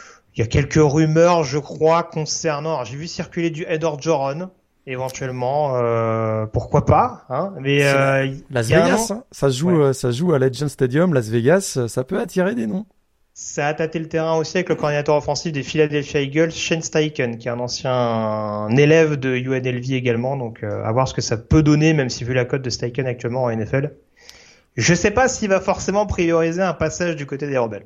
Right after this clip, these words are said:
Speaker 2: Ouais, potentiel, euh, champion N F L à coach de la, de U N L V.
Speaker 1: <laughs> Écoute, bah, ouais. Après, chacun ses préférences, hein, c'est peut-être le rêve d'une vie également. <laughs> Euh, avant qu'on termine, Morgan, le portail des transferts, il y a eu quelques annonces importantes, notamment au niveau des quarterbacks ces derniers jours.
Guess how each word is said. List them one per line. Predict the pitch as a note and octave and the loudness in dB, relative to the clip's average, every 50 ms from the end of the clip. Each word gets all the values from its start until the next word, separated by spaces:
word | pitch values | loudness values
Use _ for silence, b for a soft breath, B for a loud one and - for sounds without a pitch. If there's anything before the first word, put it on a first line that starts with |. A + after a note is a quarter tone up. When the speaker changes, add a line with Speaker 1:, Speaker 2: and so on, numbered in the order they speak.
| - _ - | -16 _ -14
Speaker 2:
Ouais, | B2+ - - _ - | -14 -14 -14 _ -6
potentiel, | - D#3 - - D#3+ C#3+ - - E3 E3 E3 C#3+ | -4 -2 -2 -2 -2 -4 -4 -4 -4 -2 -2 -2
euh, | B2+ B2 A#2+ A2+ A2 | -2 -2 -2 -4 -4
champion | G#2 - - D3+ C3+ - - D#3+ D#3+ E3+ F#3 F3+ - _ - | -6 -4 -4 -4 -4 -4 -4 -4 -4 -4 -6 -8 -12 _ -6
N | C3 B2 B2 B2 | -4 -4 -4 -4
F | - - | -2 -2
L | C3+ C#3 D3 D#3+ F#3 F3+ | -2 -2 -2 -4 -6 -6
à | E3 B2 A#2+ A#2 A2+ A#2 | -4 -4 -2 -2 -4 -4
coach | - - C#3+ C3+ - - - | -4 -4 -4 -4 -6 -6 -6
de | C3 B2 | -4 -4
la, | B2 A#2+ B2 | -4 -4 -6
de | C#3 D#3+ F#3 D#3 D3 C3 | -8 -10 -10 -6 -4 -4
U | B2 A#2+ B2 | -2 0 0
N | B2 A#2+ | 0 0
L | A2 | 0
V. | G#2+ A2 | -2 -4
Speaker 1:
<laughs> | - - - - - - - - - - C#4+ D4 - - - F#3+ | -6 -8 -12 -14 -6 -2 -2 -2 0 0 0 0 0 -2 -8 -16
Écoute, | D#3+ - - E3+ C#3+ A#2+ | -12 -8 -8 -8 -6 -8
bah, | A2+ G#2+ | -10 -12
ouais. | A2 A2+ A2+ A2+ B B B B B B B B B _ | -12 -12 -14 -16 B B B B B B B B B _
Après, | - - C3 | -14 -12 -10
chacun | - C#3+ B2 - C#3 | -8 -8 -6 -6 -6
ses | - - | -6 -6
préférences, | B2 A#2 B2 A2+ A#2 D3 E3 G#3 G#3+ - | -6 -6 -6 -6 -4 -2 -2 0 0 -2
hein, | C#3 A#2 | -4 -6
c'est | - - | -6 -6
peut-être | - B2+ A#2 - | -8 -8 -6 -6
le | - | -6
rêve | - - - - F3 D3 C3 | -2 -2 0 0 -2 -2 -4
d'une | C3 C#3 C#3+ C#3+ | -4 -2 -2 -2
vie | C#3 C#3+ D3 C3+ | -2 -2 -2 -4
également. | B2 B2 B2+ B2+ C3 C3+ A#2+ B3 | -2 -2 -4 -4 -4 -4 -4 -6
<laughs> | E3+ - B B B B B B B B B B B B B B - - | -6 -4 B B B B B B B B B B B B B B 0 2
Euh, | C#3 C#3+ C#3+ C#3+ D3 D3 | 4 6 6 6 6 6
avant | D#3 E3 F3+ G#3 | 4 4 4 4
qu'on | G3+ G#3+ A3 A3 | 4 2 2 2
termine, | A3+ A3+ A3+ A3+ A3+ G#3+ | 4 4 4 4 2 4
Morgan, | G#3 G3+ G3 F#3+ G3 F#3 F3 | 4 2 4 2 2 0 0
le | E3 E3+ | 0 0
portail | E3+ G3 F3+ - G3+ F#3+ | 0 -2 0 0 0 0
des | F#3 F#3 | 0 -2
transferts, | F#3 - F#3+ F3+ - - F#3+ F3+ F#3 F#3+ F#3+ F#3 | -4 -6 -8 -8 -6 -4 -2 0 0 0 0 -2
il | F3+ D#3+ | -2 -2
y | D#3 | -4
a | |
eu | D#3 D#3+ D#3+ | -4 -4 -6
quelques | - E3+ D#3 - E3 D#3+ | -6 -6 -4 -4 -4 -2
annonces | E3 E3 F3 E3 - F3 | -2 -2 -4 -4 -4 -6
importantes, | E3 D3+ E3+ D#3+ E3 - F#3 F3+ | -4 -4 -4 -2 -2 -2 -2 -2
notamment | E3+ D#3 - D#3 E3 F3+ | -4 -4 -2 -2 -2 -2
au | |
niveau | E3+ D#3 D#3+ | -2 0 -2
des | D#3 C3 A#2+ | -2 -2 -2
quarterbacks | - G#3 G#3 G#3 G#3 G3 F3 D#3+ D3+ C#3 C3 | 0 -2 0 2 2 0 2 0 -2 -4 -4
ces | - - | -6 -8
derniers | C3+ C3+ B2+ B2+ B2+ | -8 -8 -8 -8 -8
jours. | A#2+ A2+ G2 - | -10 -12 -14 -14